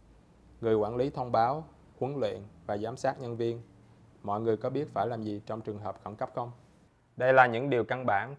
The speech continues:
khi tự kiểm tra an toàn thực phẩm ở nhà hàng hoặc nhà bếp của quý vị. Quý vị không cần phải là chủ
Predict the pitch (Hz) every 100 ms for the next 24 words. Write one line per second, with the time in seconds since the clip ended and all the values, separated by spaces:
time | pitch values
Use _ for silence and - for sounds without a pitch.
0 | - 131 127 110 104 110 120 131 123 117
1 | 113 107 101 104 - 98 110 135 _ _
2 | - 101 127 107 107 104 101 98 _ _
3 | _ 107 - 104 107 123 143 _ _ 104
4 | 104 127 127 87 92 _ _ _ _ _
5 | _ _ 123 147 120 104 - 120 113 107
6 | 101 98 123 113 101 - _ _ 104 95
7 | 127